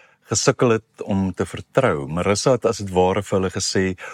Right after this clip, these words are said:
"Hoe gelukkig is ons, want ons het hierdie ontvang. En dit is nie giftig nie, julle kan dit maar vertrou." So vandag se tema is steeds hierdie onverwagse kant van die saligsprekinge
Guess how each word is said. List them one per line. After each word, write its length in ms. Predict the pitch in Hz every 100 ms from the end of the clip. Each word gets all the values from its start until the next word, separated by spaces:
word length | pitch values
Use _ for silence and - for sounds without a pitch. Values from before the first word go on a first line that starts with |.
| -
"Hoe 160 | 123 123
gelukkig 580 | 156 120 95 117 131 123
is 180 | 120 101
ons, 560 | 98 87 87 - -
want 160 | 92 87
ons 220 | 110 104
het 120 | 110
hierdie 460 | - 87 95 101 98 - - _
ontvang. 800 | 107 90 - - 120 107 80 67 62 _ _
En 100 | 98
dit 140 | 101
is 120 | 117 143
nie 80 |
giftig 520 | - 139 - 131 - -
nie, 180 | 127 - - - _ _
julle 180 | 90 87
kan 180 | - 98
dit 160 | 95 -
maar 280 | 90 87 82 -
vertrou." 540 | - - - 95 76
So 160 | - 82
vandag 400 | 92 90 98 -
se 140 | 107 -
tema 440 | 107 101 101 92
is 380 | 87 - - - _ _
steeds 500 | - - - 110 -
hierdie 220 | 104 92
onverwagse 1080 | - 117 110 - 98 87 101 - - 110 95 - - - - - _
kant 400 | 143 127 123 -
van 400 | - 131 113 113
die 100 | 101
saligsprekinge 1200 | - 120 117 117 107 - - 113 110 107 107 104